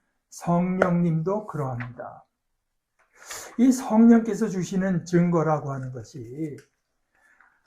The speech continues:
뭐 내적인 증거도 있고 외적인 증거도 있습니다. 성령님이 아니시면 일어날 수 없는 일들,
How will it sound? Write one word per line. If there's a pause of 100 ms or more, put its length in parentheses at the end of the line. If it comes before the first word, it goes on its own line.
(240)
뭐 (340)
내적인
증거도
있고 (240)
외적인
증거도
있습니다.
성령님이
아니시면
일어날
수
없는
일들,